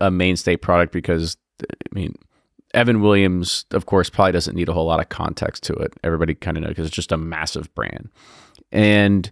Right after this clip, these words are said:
when you're doing or you're introducing something new,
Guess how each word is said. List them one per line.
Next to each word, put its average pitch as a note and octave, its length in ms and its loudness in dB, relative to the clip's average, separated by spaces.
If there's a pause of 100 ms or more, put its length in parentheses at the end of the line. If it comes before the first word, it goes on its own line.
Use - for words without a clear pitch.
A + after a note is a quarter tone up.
(500)
when B2+ 180 4
you're C3+ 160 6
doing D#3+ 560 4
or B2 100 6
you're A2 160 4
introducing A2+ 520 2
something F2+ 460 -2
new, E2+ 400 0